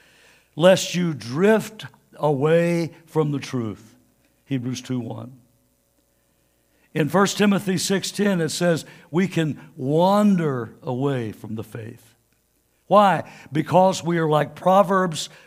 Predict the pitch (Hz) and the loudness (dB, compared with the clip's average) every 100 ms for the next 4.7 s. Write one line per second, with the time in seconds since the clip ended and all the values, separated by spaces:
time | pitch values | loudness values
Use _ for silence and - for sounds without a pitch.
0 | _ 175 196 - 190 180 180 160 165 165 | _ -2 0 0 -2 -2 -2 -2 -2 -2
1 | 156 160 156 151 - - - 151 - - | -4 -2 -4 -6 -18 -20 -6 -6 -6 -4
2 | 196 196 - 185 135 147 110 175 190 - | -2 -2 -2 -4 -2 -4 0 2 2 -2
3 | - 170 170 165 170 170 - _ - 156 | -4 2 2 2 -2 -4 -8 _ -8 -4
4 | 139 - - 117 110 - - | -4 -6 -6 -6 -6 -10 -20